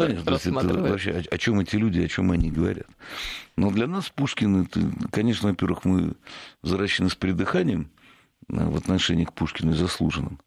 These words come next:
Speaker 1: Но для нас, э, Пушкин как-то так получается, что он проходит через всё, да, от детских сказок до исторических описаний и заканчивая очень русским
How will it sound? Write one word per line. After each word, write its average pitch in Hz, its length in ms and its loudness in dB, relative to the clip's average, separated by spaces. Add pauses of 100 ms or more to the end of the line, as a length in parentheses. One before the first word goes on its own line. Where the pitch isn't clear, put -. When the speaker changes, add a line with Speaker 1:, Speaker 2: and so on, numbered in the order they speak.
(560)
Speaker 1:
Но 92 380 0
для 92 260 0
нас, 160 440 0
э, 92 220 0 (1500)
Пушкин 110 340 2
как-то 117 300 -2
так - 80 -8
получается, 117 540 0
что - 180 -2
он 98 140 4
проходит 95 520 0
через 98 300 0
всё, - 460 0
да, - 320 -2
от - 240 -10 (420)
детских 92 520 -2
сказок 101 520 0
до 85 340 2
исторических 87 1000 -2
описаний 80 640 -2 (440)
и - 80 -2
заканчивая 90 920 0 (400)
очень 87 280 0
русским 90 460 0